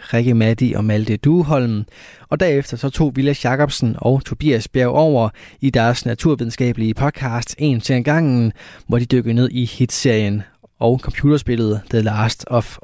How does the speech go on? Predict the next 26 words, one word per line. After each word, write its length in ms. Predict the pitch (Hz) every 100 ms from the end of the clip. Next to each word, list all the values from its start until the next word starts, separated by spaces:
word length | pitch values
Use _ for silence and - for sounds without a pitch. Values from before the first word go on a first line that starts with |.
| 113
Us. 300 | 107 - - - _ _ - - - - - _ -
Du 60 | 143
kan 260 | 139 139
finde 260 | 151 139 143
alle 240 | 127 135
tre 280 | 139 - 143
fritidspodcasts 1160 | - - - 151 117 - 135 135 135 127 135 -
inde 220 | 135 135
på 100 | 131
din 300 | - 147 127
foretrukne 640 | - 123 131 - 117 - 110
podcast-tjeneste, 1200 | 120 120 - 107 117 - - 160 175 160 147 127 - - -
og 180 | 143 143
alle 160 | 147
tidligere 560 | 151 - 160 160 139 120
Talents 380 | - 156 139 -
Lab-udsendelser 720 | 139 - 180 165 143 120 110
kan 180 | - 113
du 60 | 110
finde 280 | - 127
på 100 | 135
radio 300 | 117 101 -
fire 260 | 110 - 147
punktum 340 | 123 117 -
d 100 | 101
k 100 | 101